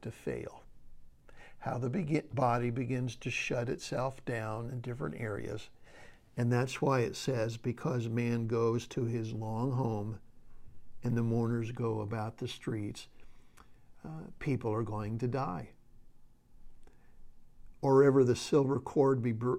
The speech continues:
uh, loosed, the golden bowl is broken, the pitcher be broken at the fountain or the wheel at the cistern." It talks about a,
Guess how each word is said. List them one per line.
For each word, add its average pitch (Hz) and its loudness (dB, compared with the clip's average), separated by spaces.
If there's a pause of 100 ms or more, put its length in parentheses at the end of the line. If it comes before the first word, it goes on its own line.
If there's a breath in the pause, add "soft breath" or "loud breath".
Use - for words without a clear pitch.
uh, 117 2
loosed, 127 4
the 123 -2
golden 127 4
bowl 127 2
is 113 -2
broken, 127 0
the 117 -4
pitcher 156 0
be 117 0
broken 117 2
at 117 -2
the 104 -4
fountain 123 -2
or 120 -4
the 113 -4
wheel 117 4
at 117 -4
the 110 -6
cistern." 123 -2 (560 loud breath)
It - -2
talks 143 0
about 127 0
a, 113 0